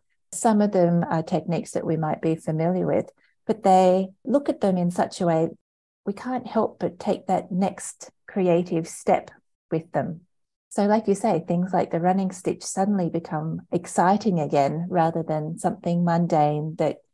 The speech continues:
you only do because you have to. So that's why this is really fun, because it's all textile artists taking textile techniques to the next level.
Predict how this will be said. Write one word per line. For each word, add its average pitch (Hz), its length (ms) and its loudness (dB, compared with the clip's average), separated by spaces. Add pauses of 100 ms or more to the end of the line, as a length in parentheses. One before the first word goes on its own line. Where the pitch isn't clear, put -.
(200)
you 170 140 2
only 165 240 2
do 151 420 2
because 165 320 -2
you 165 80 2
have 170 280 0
to. 175 300 0 (200)
So 196 80 2
that's 226 280 2
why 185 140 6
this 185 240 2
is 196 180 2
really 170 280 4
fun, 147 140 -2
because 175 340 -2
it's 175 240 -4
all 196 280 4
textile 170 600 0
artists 156 720 0
taking 180 440 0
textile 202 460 0
techniques - 640 -2 (280)
to 202 80 4
the 180 100 6
next - 300 2
level. 160 420 2